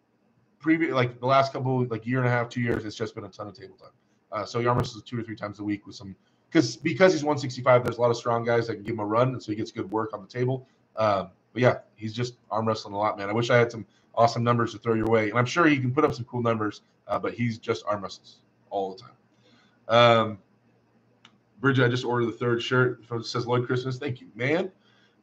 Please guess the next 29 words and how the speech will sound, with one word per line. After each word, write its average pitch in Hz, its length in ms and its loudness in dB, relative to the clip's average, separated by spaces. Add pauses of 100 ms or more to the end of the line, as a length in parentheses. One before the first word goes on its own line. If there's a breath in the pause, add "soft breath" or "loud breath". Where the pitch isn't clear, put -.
(120)
Um, 110 520 4
"The 107 60 -8
shrink 147 300 2
is 131 80 0
very 135 200 4
minimal," 123 320 4
says 98 180 -6
Lloyd 104 160 -4
Christmas. 98 300 -6
There 165 100 2
you 151 80 4
go. 113 240 2 (220)
More 131 140 2
people 139 200 4
that 127 160 6
bought 131 180 8
shirts 131 280 -2
in - 80 -10
the 120 80 -4
chat. - 380 0 (480)
Uh, 120 360 6
Carolyn 143 320 4
says, 127 180 -2
"Not 135 240 6
baggy. 139 260 6
They're 127 120 2
modern, 131 580 0 (200)
modern, 135 340 0
fla-, 127 300 -4